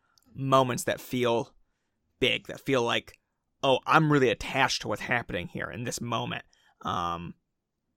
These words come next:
and they have the right audience for it, uh, and these crowds are not small, they are really big. Um, they're not eighty thousand people big, but fifteen thousand people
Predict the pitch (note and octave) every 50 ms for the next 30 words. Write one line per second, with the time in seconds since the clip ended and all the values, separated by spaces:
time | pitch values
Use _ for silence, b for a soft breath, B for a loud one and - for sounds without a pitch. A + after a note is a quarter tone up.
0 | _ _ - B2+ C3+ - C3+ A#2+ A2 G#2+ G#2+ - - D3 F3 F3 F3+ F3 D#3 D#3+
1 | - - - - C3 B2+ A#2+ A2+ - - - G#2 G2+ F#2 E2 E2 - - - _
2 | _ _ _ _ _ _ _ _ _ _ _ _ _ _ _ _ _ _ _ _
3 | _ _ _ _ _ _ _ _ _ _ _ - C3 B2+ A2 - - B2 A#2 A#2+
4 | A#2 A#2+ A2+ A2+ A2+ A#2 A#2+ A#2+ - - - - _ - - - - C3+ C#3+ D#3
5 | E3 E3+ - - F#2 E2+ D#2+ D2+ - - - - _ _ _ _ _ _ - -
6 | - - A3+ A3+ A3 - B3 B3+ A3 E3 F#3 - - _ _ _ _ _ _ -
7 | - B2 B2 B2 A#2+ A#2+ A#2 A#2 - _ _ - B2+ C3+ D3 D3 D3 C#3+ C#3 -
8 | - _ _ _ _ _ _ _ _ _ _ _ _ _ - - _ - C3 C3+
9 | C#3 D3+ D3+ D3+ C3+ B2 C#3 C#3+ C3+ - F#3+ - G3+ F3+ F#3 A3 A3 G#3 b b
10 | b b b b b _ - B2 A#2 - - - - - G3+ F#3+ - - F#3+ F3+
11 | F#3 F3+ F3+ F#3 F3 E3+ D#3 G3+ G3 F#3 - G#3 G#3 G3